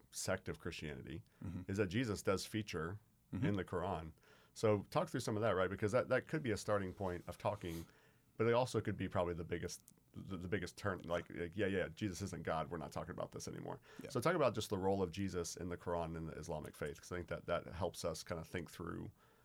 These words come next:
Speaker 1: how we might talk to them or how we might not.
Speaker 2: Yeah. No, that, that's good. And as you mentioned, John of Damascus is kinda one of those early writers who talks about Islam as a Christian heresy or Christological heresy. Even Luther picks up on the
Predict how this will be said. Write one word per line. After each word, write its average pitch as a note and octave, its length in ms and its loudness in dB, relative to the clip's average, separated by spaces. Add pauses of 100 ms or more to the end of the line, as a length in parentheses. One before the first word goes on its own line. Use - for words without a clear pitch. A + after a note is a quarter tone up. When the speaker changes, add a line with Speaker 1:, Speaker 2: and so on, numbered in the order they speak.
(240)
Speaker 1:
how F2+ 160 0
we F2 100 0
might F2 240 0
talk F#2+ 200 0
to G2 60 -2
them F2+ 140 0
or - 20 -4
how E2+ 100 -2
we E2 80 -4
might D#2+ 180 -6
not. E2 380 -8
Speaker 2:
Yeah. - 200 -6 (300)
No, A2 200 4
that, A2 140 2 (100)
that's A2+ 220 0
good. F2 320 -2 (320)
And G#2+ 100 0
as G#2+ 140 2
you F#2 60 0
mentioned, F2 320 -2
John G2+ 180 2
of E2+ 80 -2
Damascus F2 640 -2
is D2 140 -6
kinda F2 180 -4
one F2+ 140 -2
of E2+ 40 -4
those E2+ 280 -4
early F2+ 260 -2
writers E2+ 520 -2
who E2+ 360 -4 (100)
talks - 360 0
about F2 360 2 (120)
Islam F2+ 600 -2
as F2+ 300 0
a E2 180 -2
Christian - 460 -4
heresy F2 480 -4
or - 140 -8
Christological F2 680 -4
heresy. F2 560 -4 (360)
Even C#2+ 240 -4
Luther F#2+ 440 -2 (120)
picks - 260 -4
up F2+ 220 0
on F2 180 -2
the E2+ 200 -4